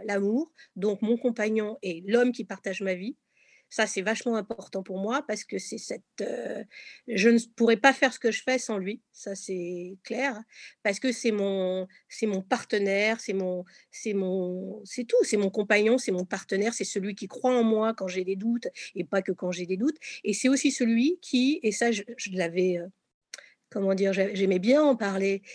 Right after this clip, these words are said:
mais ça s'est incarné justement. C'est ce masculin réconcilié avec soi, sa part féminine, qui est là pour envelopper le féminin et le pousser à sortir de terre,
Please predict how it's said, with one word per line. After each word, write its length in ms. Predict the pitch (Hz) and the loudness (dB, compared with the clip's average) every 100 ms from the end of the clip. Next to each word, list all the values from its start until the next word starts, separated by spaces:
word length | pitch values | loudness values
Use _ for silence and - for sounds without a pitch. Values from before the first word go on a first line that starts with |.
| - | -12
mais 120 | 185 | -6
ça 120 | 180 196 | -4 -4
s'est 220 | - 202 | -4 0
incarné 560 | 240 240 226 202 247 220 | 2 2 -2 2 2 2
justement. 500 | 208 - 190 185 185 - - - | -2 -8 -8 -8 -12 -20 -20 -12
C'est 160 | - | -4
ce 160 | 233 - | 0 4
masculin 800 | 214 269 - - 254 247 254 247 _ _ _ _ _ - | 6 4 2 -2 0 2 0 -4 _ _ _ _ _ -10
réconcilié 960 | - 226 - 226 - 214 220 226 233 220 _ _ _ | -6 -4 -2 -2 -2 0 4 4 4 0 _ _ _
avec 260 | 190 196 196 | -4 -2 -2
soi, 140 | 208 | -4
sa 140 | 196 190 | -4 -4
part 220 | 214 202 | -4 -6
féminine, 680 | - 214 214 214 220 190 - - - - | -2 0 2 2 2 0 -4 -20 -20 -4
qui 80 | - | 4
est 20 | |
là 220 | 214 233 240 | 6 6 2
pour 280 | 214 196 - | 0 0 4
envelopper 760 | 349 359 285 302 - 277 277 | 6 8 6 4 0 -2 0
le 120 | 254 214 | 0 -2
féminin 580 | - 220 220 226 220 - | -2 -4 -2 -4 -6 -4
et 140 | 220 202 | -4 -2
le 140 | 202 | -4
pousser 720 | - - 294 - 285 285 277 - - _ - | -6 -6 -6 -2 -2 -2 -4 -8 -20 _ -8
à 80 | 196 | -6
sortir 580 | - 247 - - 277 | -4 -4 -6 -6 -4
de 80 | 220 | -2
terre, 540 | 214 247 240 233 180 | -2 0 2 0 -4